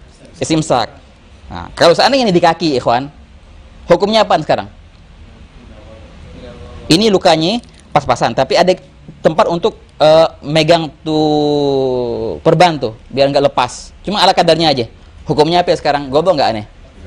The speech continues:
Tafsil, lihat dulu keadaan. Inti pas naruhnya gimana keadaan? Bekhair apa wudhu nggak? Oh, aneh punya wudhu pas naruh itu perban tuh, maka nggak wajib go-, go. Tapi kalau seandainya ini naruh dalam keadaan berhadas, maka wajib go-, go. Begitu ceritanya, begini. Lukanya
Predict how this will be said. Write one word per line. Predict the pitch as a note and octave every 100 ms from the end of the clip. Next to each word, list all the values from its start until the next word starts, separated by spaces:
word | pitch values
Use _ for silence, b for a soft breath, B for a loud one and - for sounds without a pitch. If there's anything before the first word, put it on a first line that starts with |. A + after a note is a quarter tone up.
| - - - - -
Tafsil, | C3+ A#2+ - C3+ F#2 -
lihat | A2+ C#3
dulu | C3
keadaan. | A#2+ A2+ G#2 F#2 G2
Inti | - C#3 A2+ A2 B B
pas | - -
naruhnya | D3+ D3+ F#3+
gimana | D3+ E3+ F#3
keadaan? | D#3 C#3+ D3
Bekhair | C#3+ G#3+ F#3+
apa | G#3
wudhu | D3 D#3 F3+ C4
nggak? | C3+ - - - - - - -
Oh, | A3+
aneh | C#4
punya | D4 A3+
wudhu | D4+ B3+
pas | A3+
naruh | A3 A3+ G#3+
itu | A3+ A3
perban | A3 G#3 A3
tuh, | G3+ F3
maka | G2+ A2 E3+
nggak | F#3 C3+
wajib | C#3+ D3+
go-, | C#3+ F3+ A3+ - - -
go. | G#2+ G2+
Tapi | - C3
kalau | D#3 D3+
seandainya | D#3+ C4
ini | A3+
naruh | G#3 F#3+
dalam | F3 F3
keadaan | F3 E3+ D#3+
berhadas, | D#3 E3 G#3
maka | C#3 C#3+
wajib | D3 D#3
go-, | C#3+ G#3+ - - - -
go. | E2+ G2 G2+
Begitu | C3 D3
ceritanya, | B2 B2+ C3 A#2+ A2
begini. | A#2 A#2+ G2
Lukanya | A#2+ A#2+ C#3+ D3+ G#3+